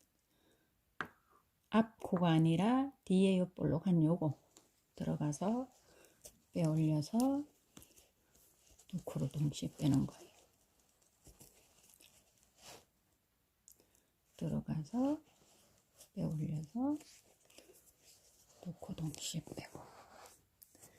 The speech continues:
짧은 뜨기 하듯이 하는데, 뒤에 볼록한 요 코가 들어가는 거예요. 요거 보이시죠? 요거 아시겠죠? 요렇게 해서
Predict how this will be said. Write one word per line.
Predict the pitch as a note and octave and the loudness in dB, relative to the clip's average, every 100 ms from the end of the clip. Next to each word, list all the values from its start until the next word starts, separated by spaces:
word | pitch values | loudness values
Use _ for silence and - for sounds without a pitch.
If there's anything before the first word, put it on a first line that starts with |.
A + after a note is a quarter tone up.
| - - | -20 -8
짧은 | - A3 G#3+ F#3 | 4 4 6 4
뜨기 | G3 F#3+ | 4 4
하듯이 | F3 G3 - - | 4 4 2 4
하는데, | E3 D#3+ D#3 F3 A3+ F3 D3 - - _ _ _ _ _ _ _ _ _ | 4 6 6 6 6 4 2 -4 -16 _ _ _ _ _ _ _ _ _
뒤에 | G3 G#3 A3 A3 | 4 6 8 6
볼록한 | - D3 D#3+ D#3+ F#3 F3+ E3 | 0 -2 0 2 4 6 6
요 | F#3 | 2
코가 | - - D#3+ D3 | -2 -2 0 -2
들어가는 | - E3+ - - _ | -4 -12 -14 -20 _
거예요. | - _ _ _ _ _ _ _ - E3 | -20 _ _ _ _ _ _ _ -6 -2
요거 | D#3+ - C3 _ _ _ _ _ - _ _ _ _ _ - _ | -2 -2 -20 _ _ _ _ _ -20 _ _ _ _ _ -20 _
보이시죠? | - E3+ - D3+ G#3+ A3 - _ _ _ _ _ _ _ _ _ _ F3 | -2 -2 -2 -4 0 0 -4 _ _ _ _ _ _ _ _ _ _ -4
요거 | E3 - C#3+ _ _ _ _ _ _ _ _ _ _ _ _ _ | -4 -2 -8 _ _ _ _ _ _ _ _ _ _ _ _ _
아시겠죠? | E3 C#3+ - E3+ - D#3+ C3 _ _ - G3 | -6 -6 -6 -10 -10 -12 -12 _ _ -6 -2
요렇게 | F#3 F#3 F#3 F3 | 0 0 2 0
해서 | F3 B3 C#4 | 4 4 4